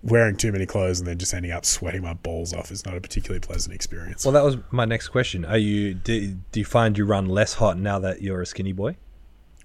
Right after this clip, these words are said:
Speaker 1: I definitely feel the cold more now.
Speaker 2: Hmm.
Speaker 1: Yeah, like, I am wearing more layers this winter than I was in the winters past. Um, but otherwise, n-, not particularly. I cope with the heat much better, which is also nice.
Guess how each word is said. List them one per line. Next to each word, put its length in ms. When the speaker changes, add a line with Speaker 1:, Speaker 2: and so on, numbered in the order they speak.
Speaker 1:
I 120
definitely 380
feel 240
the 100
cold 340
more 380
now. 320
Speaker 2:
Hmm. 140
Speaker 1:
Yeah, 360
like, 420
I 260
am 440
wearing 340
more 180
layers 440
this 200
winter 300
than 160
I 80
was 380
in 160
the 80
winters 320
past. 560
Um, 500
but 120
otherwise, 640
n-, 380
not 240
particularly. 520
I 140
cope 280
with 100
the 80
heat 280
much 220
better, 220
which 180
is 100
also 280
nice. 380